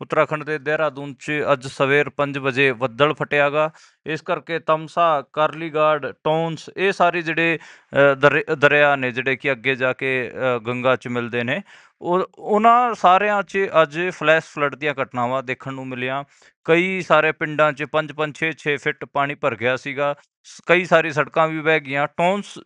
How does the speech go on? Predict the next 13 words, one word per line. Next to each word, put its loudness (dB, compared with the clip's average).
ਜਿਹੜੀ -2
ਨਦੀ -2
ਹੈ -2
ਉਹਦਾ 4
ਵਹਾਅ 4
ਇੱਕੋ 2
ਲਖਤ -2
ਤੇ -2
ਬਹੁਤ -4
ਤੇਜ਼ 0
ਹੋ -4
ਗਿਆ 0
ਸੀਗਾ, -4